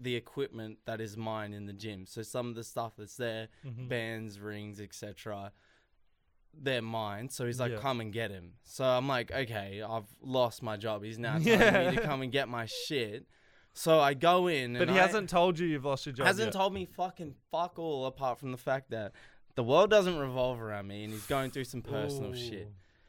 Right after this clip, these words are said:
Speaker 1: And so, and even in those messages, I was like, "Bro, I'm sorry to hear that you're going through some personal shit, but you, like, you need to let me know what's going on. Like,
Speaker 2: Mm.
Speaker 1: this is,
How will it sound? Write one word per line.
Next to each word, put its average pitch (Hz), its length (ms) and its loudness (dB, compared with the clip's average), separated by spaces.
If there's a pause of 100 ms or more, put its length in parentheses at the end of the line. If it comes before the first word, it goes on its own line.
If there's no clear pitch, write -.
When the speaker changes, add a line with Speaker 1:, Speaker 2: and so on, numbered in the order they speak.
(280)
Speaker 1:
And 139 100 -4
so, 156 520 4
and 180 160 2
even 240 260 0
in 233 80 0
those 214 220 0
messages, 165 340 -2
I 127 100 -2
was 135 140 -2
like, 156 180 0
"Bro, 151 280 4
I'm 131 100 -2
sorry 185 280 0
to 156 80 -2
hear 151 260 -2
that 131 80 -4
you're 117 100 -8
going 127 180 -2
through 131 120 -8
some 120 180 -10
personal 123 340 -4
shit, 180 220 -6
but 123 140 -4
you, 139 160 -4
like, 127 260 -4
you 151 60 -8
need 175 160 -4
to 143 80 -4
let 127 180 0
me 120 80 -4
know 117 120 -4
what's 104 120 -8
going 104 260 -6
on. 92 220 -8
Like, 98 120 -10
Speaker 2:
Mm. 139 180 -8
Speaker 1:
this 127 120 -8
is, 113 200 -18